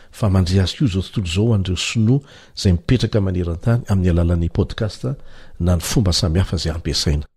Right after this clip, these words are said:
Ankoatran'izay a, dia tsara ny alalantsika fa samy manana ny tanjona kendreny anie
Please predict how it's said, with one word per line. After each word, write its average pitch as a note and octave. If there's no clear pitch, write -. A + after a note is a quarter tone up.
Ankoatran'izay C3+
a, F#3
dia G2
tsara D3+
ny A2
alalantsika G2+
fa G#2+
samy G#2
manana F#2+
ny F#2
tanjona F#2
kendreny A2+
anie A#2+